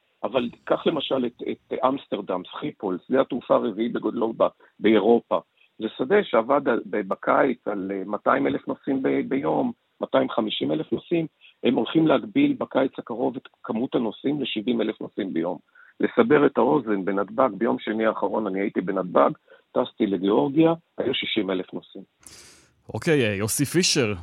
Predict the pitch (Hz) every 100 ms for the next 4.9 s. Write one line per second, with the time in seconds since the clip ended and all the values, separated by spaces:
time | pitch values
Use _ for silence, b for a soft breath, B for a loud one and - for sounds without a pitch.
0 | 95 92 117 120 120 110 113 117 107 95
1 | 113 101 98 98 107 110 101 95 - 165
2 | - 165 170 170 - - - - 233 160
3 | - 175 165 135 160 - 139 - 135 -
4 | 120 131 113 - 123 127 98 98